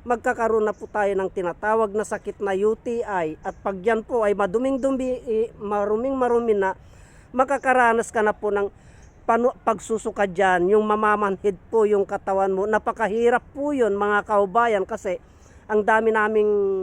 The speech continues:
mm, mm, a-, ang dami sa ating mga kaubayan na na-encounter po namin na U T I, ang kanyang karamdaman at nasasaksihan po namin, pag sinusumpong na po siya, talagang magpapatakbo po sa ospital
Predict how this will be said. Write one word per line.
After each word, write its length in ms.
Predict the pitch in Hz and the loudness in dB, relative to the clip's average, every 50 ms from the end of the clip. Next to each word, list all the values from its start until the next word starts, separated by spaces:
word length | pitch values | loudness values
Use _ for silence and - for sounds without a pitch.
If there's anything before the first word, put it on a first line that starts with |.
| 185 180 - - - - - - - - - - - - - - - | -6 -8 -12 -16 -20 -20 -20 -20 -20 -20 -20 -20 -20 -20 -20 -14 -8
mm, 380 | 208 202 196 196 190 190 185 170 170 175 - - - - - - - 175 180 | -6 -4 -2 -2 -2 -2 -2 -4 -8 -12 -18 -20 -20 -20 -20 -20 -20 -12 -6
mm, 480 | 202 185 190 196 196 185 185 180 170 170 165 160 156 156 151 - - - - | -2 -2 0 0 0 0 -2 -4 -6 -10 -14 -16 -18 -20 -20 -20 -18 -4 -2
a-, 180 | 214 233 - - 240 214 190 | 0 0 0 -2 -4 -6 -2
ang 20 | 196 | 0
dami 240 | 226 226 240 233 - | 0 0 2 0 0
sa 160 | - 226 208 | 0 0 0
ating 160 | 208 - 214 | 0 0 -2
mga 160 | 208 202 202 - | 0 0 0 0
kaubayan 560 | 214 196 190 175 190 208 208 208 202 196 190 | 0 -2 0 0 2 2 2 4 2 2 2
na 80 | 196 | 0
na-encounter 640 | 196 190 196 202 202 196 - 202 196 196 190 - 196 185 - | 0 0 0 -2 -2 -2 -2 -2 -4 -2 -4 -4 -6 -6 -4
po 80 | 214 | -4
namin 320 | 196 196 196 196 190 190 185 | -2 0 0 0 0 0 0
na 160 | 185 185 180 | 0 -2 -2
U 160 | 185 220 254 | -2 -4 -4
T 320 | 254 - - 262 262 233 190 | -4 -8 -10 -10 -8 -6 -4
I, 240 | 190 185 180 180 - - - - - - - - - - | -2 -2 -2 -2 -6 -8 -16 -20 -20 -20 -20 -20 -14 -4
ang 160 | - 254 262 | -2 -2 -2
kanyang 400 | 247 - 254 240 247 247 233 233 | 0 0 -2 0 2 2 0 0
karamdaman 1120 | 220 - 226 220 214 214 214 208 208 202 196 175 202 196 196 185 185 180 165 160 165 - - | 0 2 2 2 4 4 2 2 2 0 0 2 4 4 4 4 2 0 0 -2 -2 -4 -6
at 160 | 226 - - | -8 -6 -4
nasasaksihan 800 | 226 208 - - 208 196 - 220 202 - - - - 214 196 190 | -4 -4 -2 0 -2 -2 -2 -4 -10 -14 -10 -6 -4 -2 -2 -2
po 160 | - - 226 | -2 -4 -2
namin, 480 | 247 262 262 262 247 208 196 180 175 175 - - - - - - - - - - - | 0 2 2 2 2 2 0 0 0 -2 -4 -8 -14 -20 -20 -20 -20 -20 -8 -2 -2
pag 160 | 269 247 - | -2 -2 -2
sinusumpong 800 | - 277 269 262 254 254 233 - 254 233 220 - - 247 240 226 | -4 -2 0 2 2 2 2 0 -2 -4 -4 -6 -6 -4 -2 0
na 80 | 226 214 | 0 -2
po 240 | - - 233 208 208 196 | -4 -6 -6 -4 -4 -4
siya, 240 | - - 220 220 202 | -6 -2 0 0 0
talagang 480 | 196 - 208 196 202 190 202 196 196 | 0 0 -2 -2 -2 -2 -2 -4 -4
magpapatakbo 800 | 196 185 175 - 214 190 - 180 180 - 202 180 - 196 180 180 | -4 -6 -6 -6 -6 -6 -6 -8 -8 -8 -8 -8 -8 -10 -14 -12
po 160 | - - 220 - | -8 -8 -8 -6
sa 160 | - 202 190 | -2 -2 -2
ospital 640 | 190 - - - - 233 - - 208 202 196 403 | -2 -4 -8 -10 -12 -6 0 2 4 4 4 2